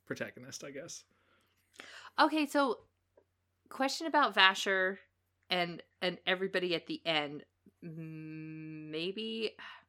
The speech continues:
Speaker 2: I don't know if I missed something, but, like, he was one of the original people from when the Breath started, or he's just a very important character from that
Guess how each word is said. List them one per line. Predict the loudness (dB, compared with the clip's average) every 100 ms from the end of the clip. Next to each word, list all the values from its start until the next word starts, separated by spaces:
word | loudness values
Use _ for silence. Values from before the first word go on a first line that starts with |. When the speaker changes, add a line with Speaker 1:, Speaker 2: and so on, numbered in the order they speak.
| _
Speaker 2:
I | -8
don't | -4
know | -4
if | -2
I | -4
missed | -4 -4 -4
something, | -2 -2 -2 -2
but, | -2 0
like, | 0 0 -6 _ _ _ _ _ _
he | -4 2 4
was | 4
one | 4 0
of | 2
the | 0
original | 0 0 0 0 0 0 -2 -6 _ _ _ _ _ _ _ _ _ _
people | -2 2 4 2
from | 4 4 4 -2 -8 -12 _ -6
when | 0 2
the | 2
Breath | 0 2 2 2
started, | -6 -8 2 4 4 2 2
or | 2
he's | 2 0 -2
just | -2 -2
a | -2
very | 0 0
important | -2 -4 -4 -4 -6
character | -6 0 2 2 -2 -4 -4
from | -6 -4
that | 4 4